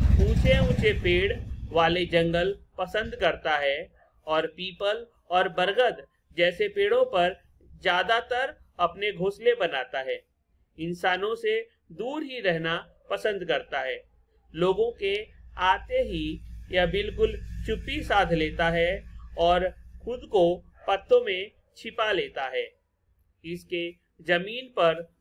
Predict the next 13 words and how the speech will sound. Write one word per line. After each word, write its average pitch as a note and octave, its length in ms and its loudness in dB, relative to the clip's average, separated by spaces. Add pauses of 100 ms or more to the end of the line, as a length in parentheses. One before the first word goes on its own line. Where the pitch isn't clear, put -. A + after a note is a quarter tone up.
न E3+ 80 -4
उतरने G#3 640 0
की E3 400 -16 (300)
दो A3+ 600 6
वजह F3 580 2
हैं। D3 380 -4 (380)
एक, F#3 380 0 (840)
यह G#3+ 280 2 (920)
ताजा G3 420 0
फूल, F3+ 460 0 (1300)
फल, D#3 360 -2 (480)
कलियां E3 480 -2 (920)
और E3 280 0